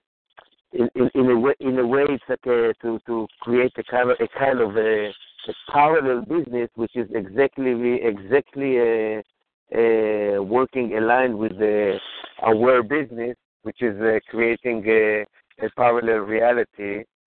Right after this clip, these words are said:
of whatever we want to be. And over there, we are, uh, we are only integrity, honesty, care, honor, and joy. You know, that's it. You know, that's it. That's the mantra. Uh,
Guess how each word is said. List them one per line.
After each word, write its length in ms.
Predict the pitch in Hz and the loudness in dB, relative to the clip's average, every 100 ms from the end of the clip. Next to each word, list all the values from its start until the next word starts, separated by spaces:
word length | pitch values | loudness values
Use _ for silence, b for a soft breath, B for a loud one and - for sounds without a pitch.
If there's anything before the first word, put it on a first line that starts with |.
| _ | _
of 160 | 104 92 | -8 -4
whatever 520 | 104 107 110 117 120 | -4 0 0 0 0
we 80 | 113 | -2
want 260 | 107 113 - | -2 -4 -6
to 100 | 104 | -6
be. 300 | 117 131 151 B B B B | -2 -2 -4 B B B B
And 160 | 117 110 | -4 2
over 340 | 123 131 127 | 4 4 2
there, 440 | 117 135 131 131 143 - | 2 2 2 0 -4 -12
we 200 | 101 107 | -6 -2
are, 760 | 104 104 104 104 104 101 101 104 | 0 -2 -2 -2 -2 -2 -4 -6
uh, 40 | _ _ _ _ _ _ - | _ _ _ _ _ _ -4
we 160 | 107 | 2
are 200 | 107 107 | 4 4
only 460 | 113 120 113 110 110 | 0 -2 -2 -2 -4
integrity, 580 | 101 117 113 113 - 104 | -2 0 0 -4 -4 -2
honesty, 460 | 113 113 - 110 - | 0 -2 -6 -14 -2
care, 240 | 113 110 | 0 2
honor, 380 | 107 110 110 104 | 0 -2 -2 -6
and 160 | 98 87 | -8 -4
joy. 320 | 113 104 82 _ _ _ | -2 -2 -4 _ _ _
You 180 | 98 101 | -8 -6
know, 180 | 104 107 110 | -8 -6 -4
that's 160 | 120 - | -4 -6
it. 140 | 98 - | -12 -10
You 140 | 95 | -12
know, 180 | 104 101 - - | -10 -12 -6 0
that's 180 | 123 - | 0 -2
it. 160 | 98 87 | -12 -4
That's 160 | 113 - | -6 -4
the 60 | 107 | -4
mantra. 400 | 110 110 - - _ _ b b b b b _ _ - - - 110 | -4 -4 -8 -18 _ _ b b b b b _ _ -20 -20 -4 2
Uh, 680 | 107 107 107 107 104 104 | 4 4 2 0 -2 -4